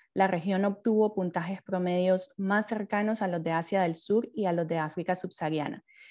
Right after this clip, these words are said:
Y acá los dos componentes donde la región recibe una mejor,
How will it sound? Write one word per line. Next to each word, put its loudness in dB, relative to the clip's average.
Y 4
acá 4
los -2
dos 2
componentes 0
donde 2
la 0
región -4
recibe 0
una 0
mejor, 0